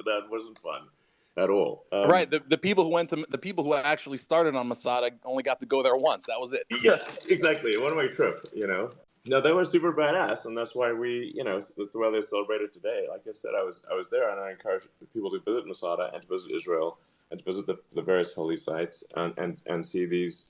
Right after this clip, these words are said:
Speaker 1: uh, incredible places for themselves. I've done that twice. So, and, and, and, and I, I, I think,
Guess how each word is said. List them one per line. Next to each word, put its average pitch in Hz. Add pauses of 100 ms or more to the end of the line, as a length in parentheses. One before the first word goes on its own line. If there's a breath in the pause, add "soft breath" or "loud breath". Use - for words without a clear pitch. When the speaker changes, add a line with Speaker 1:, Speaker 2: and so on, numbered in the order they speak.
(400)
Speaker 1:
uh, 87
incredible 87
places 85
for 92
themselves. 90 (260)
I've 98
done 98
that 98
twice. - (280)
So, 104 (340 loud breath)
and, 135
and, - (440 loud breath)
and, 117
and 131
I, 135 (160)
I, 123 (140)
I 127
think, 190